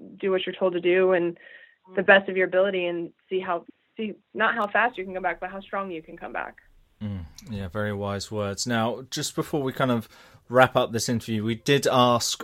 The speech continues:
Speaker 2: on social media, or on my own Twitter page, at Richard underscore Parr, for some questions, and, and, and you were very kind enough to retweet it. So I am gonna ask at least one of them, and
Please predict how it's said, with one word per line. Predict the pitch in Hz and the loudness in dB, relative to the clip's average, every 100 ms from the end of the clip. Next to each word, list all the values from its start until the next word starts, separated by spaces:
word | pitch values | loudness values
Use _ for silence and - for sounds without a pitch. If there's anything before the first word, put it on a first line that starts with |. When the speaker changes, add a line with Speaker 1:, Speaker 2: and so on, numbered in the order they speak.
| - | 0
Speaker 2:
on | 127 123 117 113 | 2 2 0 -2
social | - 120 - 107 | -2 -2 -2 -2
media, | 107 104 107 | -2 0 0
or | 107 | -2
on | - 113 113 | -2 -2 0
my | 110 107 | 0 -2
own | 101 | -2
Twitter | 113 - | -6 -6
page, | 107 104 98 - | -4 -4 -6 -4
at | 117 107 | 0 0
Richard | 107 95 104 | -2 -6 -4
underscore | 92 107 98 - 107 98 | -2 -2 -2 -4 -2 -4
Parr, | - 107 101 101 | 0 0 0 -2
for | - 107 104 104 - | -4 -4 -2 -2 -4
some | - 110 | -6 -6
questions, | - 131 - - 110 113 110 | 0 0 0 -2 0 0 0
and, | 117 107 | 0 0
and, | 107 110 107 | 0 0 0
and | 110 | 0
you | 113 | 0
were | 113 | 2
very | 120 117 | 2 0
kind | 131 120 | 2 2
enough | 113 - | 2 -2
to | 113 | -4
retweet | 110 104 120 104 107 | -4 -2 -2 -4 -4
it. | |
So | 90 117 | -2 2
I | 117 123 | 2 2
am | 139 | 0
gonna | 135 117 107 - | 0 -2 -2 -2
ask | 127 - | 0 0
at | 147 | 0
least | 139 - | 0 0
one | 123 113 | 0 0
of | 104 | 0
them, | 110 113 | -2 -2
and | 117 | -2